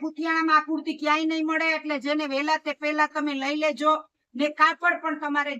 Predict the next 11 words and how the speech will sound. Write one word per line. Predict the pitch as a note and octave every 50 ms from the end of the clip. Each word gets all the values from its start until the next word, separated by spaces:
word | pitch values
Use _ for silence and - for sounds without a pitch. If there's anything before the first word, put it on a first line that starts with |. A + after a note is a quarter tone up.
| E3+ G3
જોઈને | A#3+ C4+ D4 D4+ D4 D4 C#4 C4 B3+
લેવાની | C4+ C4+ C#4+ C#4 C4+ C4+ B3 A#3
બધી | C4 A#3+ - C#4 C4 -
શરત | - C#4 C#4 C4+ B3 - - -
છે. | B3 A#3+
આપણી | A3 A3 A3 A#3 A#3+ B3 A#3+ _ _ _ _ _ _ _ - G#3+ G#3 _ _ _ _ G3 G3+
દુકાન | D#4+ D#4+ E4 F#4+ F#4+ G4+ G4+ G4
ઉપરથી | - - F#4 F#4 F4+ F4+ F4+ C#4+ -
તમારે | E4 D#4+ E4 E4 E4 D4+ A#3+ -
જોઈને | C4 C4 C#4 D#4 E4 D#4 D#4 D4+
લેવાની | D4 C#4+ C#4+ C#4 C#4 C4+ C4+ C#4 C#4+